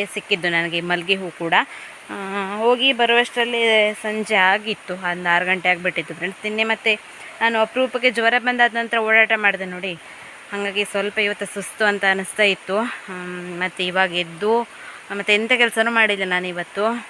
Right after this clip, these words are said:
ಆ, ಸಿಕ್ಕಾಪಟ್ಟೆ ಸುಸ್ತು ಅಂತ ಅನಿಸ್ತಾ ಇತ್ತಾ. ನಿನ್ನೆಲ್ಲ ಕೆಲಸ ಎಲ್ಲ ಎಂಥದ್ದು ಮಾಡಿಲ್ಲ, ಹೋಗಿ ಬಂದಿದ್ದಕ್ಕೇನೆ ಸುಸ್ತಾಗ್ಬಿಡ್ತು. ಅದು ಬೈಕಲ್ಲೆಲ್ಲ ಹೋಗಿ ಬಂದ್ರು ನೋಡಿ, ಜಂಪಿಗೆಲ್ಲ ಮೈಯೆಲ್ಲ ಒಂಥರ ಮೈಕೈ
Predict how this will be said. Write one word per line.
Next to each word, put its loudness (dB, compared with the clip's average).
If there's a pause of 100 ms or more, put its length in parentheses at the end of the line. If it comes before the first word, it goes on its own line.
(140)
ಆ, -12
ಸಿಕ್ಕಾಪಟ್ಟೆ -2
ಸುಸ್ತು -4
ಅಂತ -6 (100)
ಅನಿಸ್ತಾ -4
ಇತ್ತಾ. 2 (540)
ನಿನ್ನೆಲ್ಲ 4 (120)
ಕೆಲಸ 2
ಎಲ್ಲ 4
ಎಂಥದ್ದು -4 (120)
ಮಾಡಿಲ್ಲ, 0 (140)
ಹೋಗಿ 6
ಬಂದಿದ್ದಕ್ಕೇನೆ 0 (140)
ಸುಸ್ತಾಗ್ಬಿಡ್ತು. -2 (480)
ಅದು -2
ಬೈಕಲ್ಲೆಲ್ಲ 0
ಹೋಗಿ -2
ಬಂದ್ರು -6
ನೋಡಿ, -6 (280)
ಜಂಪಿಗೆಲ್ಲ 2 (120)
ಮೈಯೆಲ್ಲ -2
ಒಂಥರ -6 (720)
ಮೈಕೈ -2